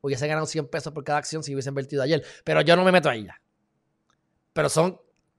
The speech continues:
cosas que están ocurriendo que deben educarse. Porque mi meta actual, no la parte de, de propósito, que es que ustedes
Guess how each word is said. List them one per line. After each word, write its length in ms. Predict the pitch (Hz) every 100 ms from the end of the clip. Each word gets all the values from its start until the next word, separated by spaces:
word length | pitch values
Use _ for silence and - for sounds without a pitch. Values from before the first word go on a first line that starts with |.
| _ _ _ _ _ _ _
cosas 460 | - 247 247 226 -
que 160 | - 101
están 180 | - 131
ocurriendo 640 | 156 165 262 247 214 208 _ _ _ _ _ _ _ _ _
que 140 | 131
deben 160 | 123 147
educarse. 560 | 170 190 226 - 170 _ _ _ _ _ _ _ _ _
Porque 240 | 165 156
mi 100 | 165
meta 240 | 165 226 233
actual, 480 | 233 - 254 254 - _ _ _ _ _ _ _ _ -
no 480 | 160 151 160 214
la 160 | 233 208
parte 280 | 214 214 226
de, 200 | 220 190
de 320 | 180 190 180
propósito, 500 | 180 175 214 214 175
que 80 | 160
es 60 | 143
que 60 |
ustedes 380 | 160 - 165 160